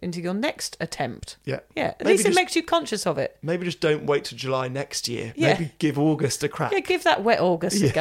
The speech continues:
Speaker 1: go. Yeah.
Speaker 2: Oh, wet
Speaker 1: So the,
Speaker 2: August.
Speaker 1: there are benefits to doing dry July. We're not gonna say don't do it,
Speaker 2: No.
Speaker 1: of course.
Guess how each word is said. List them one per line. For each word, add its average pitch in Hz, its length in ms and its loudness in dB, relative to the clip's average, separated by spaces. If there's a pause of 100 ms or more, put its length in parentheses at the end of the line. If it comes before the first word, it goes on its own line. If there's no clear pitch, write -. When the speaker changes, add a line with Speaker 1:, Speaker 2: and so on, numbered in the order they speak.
(140)
Speaker 1:
go. 139 80 -6 (200)
Yeah. - 180 6 (140)
Speaker 2:
Oh, 135 460 0 (160)
wet 185 80 -12
Speaker 1:
So 208 220 2
the, - 80 2
Speaker 2:
August. - 340 -6
Speaker 1:
there 339 180 6
are 427 220 8
benefits 349 560 4
to - 100 -2
doing 147 220 2
dry 151 240 2
July. 147 240 2
We're 190 80 0
not 269 140 0
gonna 214 100 -4
say 185 220 0
don't 165 220 0
do 190 100 0
it, 160 80 4
Speaker 2:
No. 127 80 4
Speaker 1:
of 120 100 -2
course. - 460 2